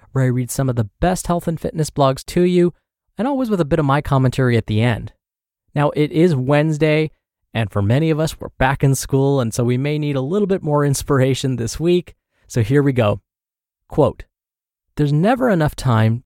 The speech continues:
to do everything, but there's always enough time to do the important things."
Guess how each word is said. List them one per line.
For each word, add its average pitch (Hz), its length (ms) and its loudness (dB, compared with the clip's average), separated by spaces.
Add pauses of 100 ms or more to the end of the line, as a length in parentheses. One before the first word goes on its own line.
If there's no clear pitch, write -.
to 117 100 -6
do 113 220 0
everything, 104 580 -4 (640)
but - 320 -2 (400)
there's 110 220 -2 (100)
always 175 460 2
enough 107 260 0
time 95 400 0 (380)
to 127 100 0
do 113 180 4
the 117 120 2
important 107 560 0
things." 95 400 -10